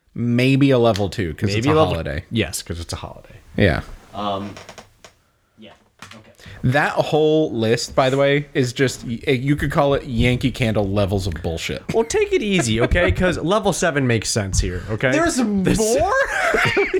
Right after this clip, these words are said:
Speaker 1: <laughs>
Speaker 2: The scent represents only an intrinsic property
Speaker 1: This scent
Speaker 2: and a
Speaker 1: smells
Speaker 2: property
Speaker 1: like other galaxies. <laughs>
Speaker 2: The scent represents only an intrinsic property and a property that itself has no aroma,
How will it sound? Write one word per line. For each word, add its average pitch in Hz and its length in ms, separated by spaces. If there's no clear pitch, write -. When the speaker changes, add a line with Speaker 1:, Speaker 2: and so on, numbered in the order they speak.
Speaker 1:
<laughs> 453 200
Speaker 2:
The 180 100
scent 196 500
represents 151 680
only 185 440
an 147 80
intrinsic 147 640
property 95 640
Speaker 1:
This 220 200
scent - 180
Speaker 2:
and 147 80
a 147 60
Speaker 1:
smells 165 280
Speaker 2:
property 160 460
Speaker 1:
like 165 100
other 175 180
galaxies. 147 1080
<laughs> - 40
Speaker 2:
The 147 120
scent 190 420
represents 175 600
only 170 340
an 147 80
intrinsic 147 540
property 104 540
and 113 120
a 104 40
property 139 540
that 135 180
itself 110 460
has 98 240
no 131 320
aroma, 92 460